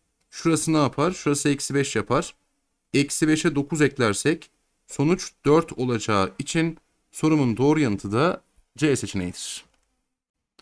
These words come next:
Evet, verilen aralıkta arkadaşlar bu fonksiyonun alabileceği en büyük değer A, en küçük değer B'dir. A eksi B farkı sorulmakta. Önce şunu yapacaksınız. Bu fonksiyonun tepe noktasının apsisini hesaplıyorum.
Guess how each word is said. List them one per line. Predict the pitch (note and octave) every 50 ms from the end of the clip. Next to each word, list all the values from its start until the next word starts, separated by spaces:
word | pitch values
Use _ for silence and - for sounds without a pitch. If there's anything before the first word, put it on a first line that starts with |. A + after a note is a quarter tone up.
| - - - _ _ _ _ _ _ _ _ _ _ _ _ _ _ _ _ _ _ _ _ _ _ -
Evet, | D#3+ C3+ B2+ - - B2
verilen | C3+ C#3 D3 E3 E3+
aralıkta | E3+ D#3 D3 C#3+ C#3 C#3+ - - D3 E3 F3 -
arkadaşlar | - C3 - - C3 A#2 G#2+ - - C#3+ D#3 E3+ - - -
bu | D#3
fonksiyonun | C#3+ - D3+ C#3+ C3+ B2+ - - C3+ C3 C3
alabileceği | B2+ B2+ B2 A#2+ A#2+ G#2+ A2+ A#2 A2+ - -
en | B2+ B2+ B2+ B2+
büyük | A#2+ A2+ A2 - -
değer | A2+ G#2 G2+
A, | G2+ A2 B2+ C3+ C3 - -
en | C3 C3+ C3+
küçük | C3 - - - G#2+
değer | G#2 F#2+ F2+ F2+
B'dir. | G#2 B2 C#3 C3+ D#3+ E3+ - - -
A | C#3 C#3 B2 G2+
eksi | F#2 - - C#3
B | C#3+ C#3 B2+
farkı | - - G2+ F#2+ - -
sorulmakta. | - G2+ F#2 F2+ F2+ F2+ - - F3+ F3+ - -
Önce | D3+ D#3 D#3 D#3
şunu | D#3 - D#3+ D#3
yapacaksınız. | C#3+ B2+ - - G#2 F#2 - - B2 D#3+ G3+ - - - _ _ _ _ _ _ _ _ _ _ _ _ _ -
Bu | F3+ F3+
fonksiyonun | - - E3 D3 C3 - - B2+ B2+ D#3 F#3 G3+
tepe | F#3+ - - C#3+ - E3
noktasının | D#3 D3 D3 - - - - E3 F#3+ G#3 - -
apsisini | - E3 D#3+ - - - - - C3 A2+
hesaplıyorum. | - - A2 G2 - - G#2 G2 G2+ C#3 F3 G3+